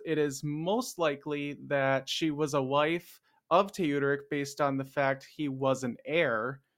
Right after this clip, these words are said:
you know, and no challenge to his legitimacy. So that's always gonna make it seem like you actually had a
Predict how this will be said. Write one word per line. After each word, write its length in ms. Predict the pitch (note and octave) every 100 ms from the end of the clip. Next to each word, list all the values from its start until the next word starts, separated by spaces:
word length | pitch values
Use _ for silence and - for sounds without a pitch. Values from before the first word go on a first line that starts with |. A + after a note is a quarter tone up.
| _
you 100 | C#3+
know, 240 | C3+ B2+
and 180 | B2+ D3
no 160 | D3+ C#3
challenge 520 | C#3 D#3 C#3+ C#3 C3+
to 80 | D3
his 180 | C3+ C3
legitimacy. 920 | C#3 B2+ D#3 D3+ A#2+ - A#2 A#2 C3+ _ _ _ _ _ _ _ _ _ _ _
So 540 | - - C3+ A#2+ A#2 A#2
that's 280 | - D3 D3
always 280 | D#3+ D3 B2+
gonna 500 | D#3 C#3+ B2+ B2 A#2+ _ _ _ _ _ _ _ _ _ _ _ _ _ _ _ -
make 260 | D#3 C#3+
it 100 | C#3
seem 420 | - - D3 C#3+
like 280 | C3 C3 C3
you 140 | C#3 B2+
actually 680 | B2 B2+ - B2+ B2+ B2+
had 500 | A#2 A#2 D3+ C#3 C#3 C3
a 340 | B2 A#2+ A2+